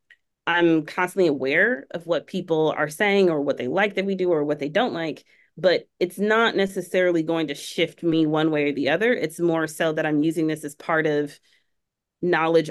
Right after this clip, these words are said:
overall and where it, where I see fit, you know, and where I think about something that, "Okay, yeah, we do need more coverage in this area," or, "We should have covered that more. We should reach out to that person." I will do that. But I also just think it's that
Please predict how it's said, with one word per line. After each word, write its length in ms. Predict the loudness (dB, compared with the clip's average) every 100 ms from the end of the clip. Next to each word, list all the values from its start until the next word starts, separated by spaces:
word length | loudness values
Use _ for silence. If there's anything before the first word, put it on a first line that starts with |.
| 2
overall 840 | 2 2 -2 -2 -2 -2 -4 -10 _ _ -4
and 360 | 0 0 0
where 320 | 2 4 4
it, 180 | 2 -2 _
where 280 | -8 -2 0
I 80 | 0
see 240 | -4 -10
fit, 480 | -8 -6 -6 -8 -20 _
you 140 | -2
know, 260 | 0 0 -4
and 220 | -4 0
where 160 | 2 2
I 100 | 2
think 240 | -2 -4
about 500 | -2 0 0 -4 -8 _ _ _
something 600 | -4 -4 -2 -2 0 2
that, 240 | 2 0 0
"Okay, 360 | 0 0 0 0
yeah, 160 | 0
we 140 | 0 0
do 180 | 2 4
need 240 | 2 2
more 180 | -2 -4
coverage 380 | -6 -4 -4 -2
in 80 |
this 120 | -4 -2
area," 360 | 0 2 2
or, 100 | 0
"We 120 | -2
should 160 | -4 -4
have 120 | -4
covered 300 | -4 -2 0
that 200 | -2 -2
more. 280 | -2 -2 -2
We 100 | -4
should 280 | -2 -2 0
reach 180 | -2 -2
out 140 | -4
to 60 | -4
that 120 | -2
person." 420 | -2 0 -2 0
I 80 | 2
will 100 | 4
do 160 | 4 2
that. 280 | 2 0 2
But 120 | 2
I 60 |
also 260 | 2 2 0
just 160 | -2 -4
think 160 | -4
it's 140 | -4 -2
that 240 | -2